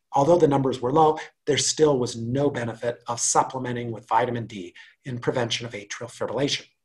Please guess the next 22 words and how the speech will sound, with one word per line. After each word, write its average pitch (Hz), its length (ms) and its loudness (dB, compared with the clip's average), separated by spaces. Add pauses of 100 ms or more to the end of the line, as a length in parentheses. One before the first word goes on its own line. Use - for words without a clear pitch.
(680)
Now, 170 280 8
of - 180 -2
course, 202 260 6 (260)
it's - 120 -2
possible 190 460 8
that 160 120 2
they 143 140 4
may 143 140 2
have 120 120 -4
missed 175 320 0
some 147 220 -2
episodes 131 580 -2
of 127 160 -8
atrial 123 400 -4
fibrillation, 180 600 2 (300)
as 123 100 -2
these 127 160 -4
patients 131 480 -2
were 127 100 -2
not 117 220 -4
continuously 120 840 -4
monitored 175 680 4